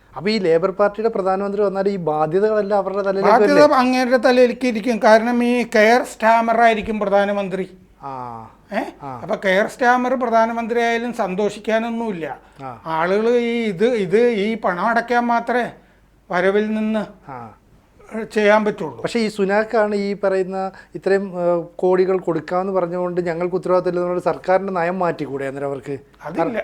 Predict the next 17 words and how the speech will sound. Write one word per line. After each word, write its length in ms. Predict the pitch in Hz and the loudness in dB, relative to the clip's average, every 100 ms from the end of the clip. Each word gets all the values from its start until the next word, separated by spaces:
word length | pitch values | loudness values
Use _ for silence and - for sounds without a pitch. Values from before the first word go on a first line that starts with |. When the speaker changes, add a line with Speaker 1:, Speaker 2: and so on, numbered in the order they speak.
| 180 | -2
Speaker 2:
അതില്ലല്ലോ, 580 | 180 277 294 202 160 139 | -2 0 0 0 -4 -6
ഇതൊക്കെ 260 | 175 240 | -6 -4
നിയമമായി 420 | 247 220 226 240 | -2 -2 0 0
കഴിഞ്ഞ 340 | 226 240 226 220 | 0 -2 0 0
കാര്യങ്ങളാണല്ലോ. 680 | 202 180 156 139 123 117 127 | 0 -2 -6 -10 -12 -12 -12
Speaker 1:
ആ. 380 | 120 113 110 107 | -10 -12 -14 -8
Speaker 2:
എല്ലാം 240 | 165 262 | -4 -4
പ്രഖ്യാപിച്ചു 560 | 240 - 214 220 226 262 | -4 -2 0 0 -4 -2
കഴിഞ്ഞ 260 | 262 240 | -2 -2
കാര്യമാണ്. 400 | 240 226 208 185 | -2 -2 0 0
അതിൽ 120 | 170 202 | 0 -2
നിന്ന് 120 | 226 | 0
പുറകോട്ട് 460 | 214 190 214 214 | -2 0 0 0
പോയാൽ 280 | 247 247 240 | 2 2 2
പിന്നെ 300 | 240 240 240 | -2 -4 -2
അതിൻ്റെ 380 | 240 226 240 269 | -2 -2 -2 -2
ശോഭം 480 | - 240 226 247 | -2 -2 0 0